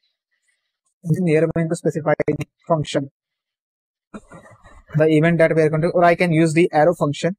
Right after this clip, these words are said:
So arrow function, we need to provide the fat arrow. Okay, so this will be the arrow function. Then need to specify the body of the arrow function. Okay, and then inside of that, we need to add the const variable. So this is basically used to hold the new to-do text.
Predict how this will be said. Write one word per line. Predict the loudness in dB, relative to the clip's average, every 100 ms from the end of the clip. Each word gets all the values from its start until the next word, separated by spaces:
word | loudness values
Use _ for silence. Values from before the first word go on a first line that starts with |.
| _ _ _ _ _ _ _ _ _ _
So | -2 0 0 0 -2
arrow | -2 -2
function, | -4 -6 -4 -4 -2 -2
we | -2
need | -2
to | -4
provide | 0 2 2
the | -2
fat | -2 -2 2
arrow. | 2 2 -2 -12 _ _ _ _ _ _ _ _ -20
Okay, | -4 -2 -2
so | -2 -2
this | -2 -2
will | -2 0
be | 2
the | 0 0
arrow | 0
function. | 0 -2 -2
Then | 0 0
need | -2 -2
to |
specify | -6 -6 -6 -2 -2
the | -2 -4 _ -8
body | 0 2 2
of | 0 0
the | -2 0
arrow | 0 0
function. | -2 -4 -4 -4 -6 -10 _ _ _ _ _ -2
Okay, | 0 2 0 -4 _ _ _ _ -2
and | 0
then | 2
inside | 2 2 4
of | 4
that, | 4 4 2
we | 2
need | 2
to | 2 4
add | 4 4 4
the | 2
const | 2 0 -2 -2
variable. | 2 2 2 0 -4 _ _ _ _ _ _ -10
So | -6
this | -4 -2
is | 0
basically | 0 0 2 2
used | 2 0 0
to | 0 2 2 2
hold | 4 4
the | 4 2
new | 2 2 2
to-do | 2 2 0 0
text. | -2 -2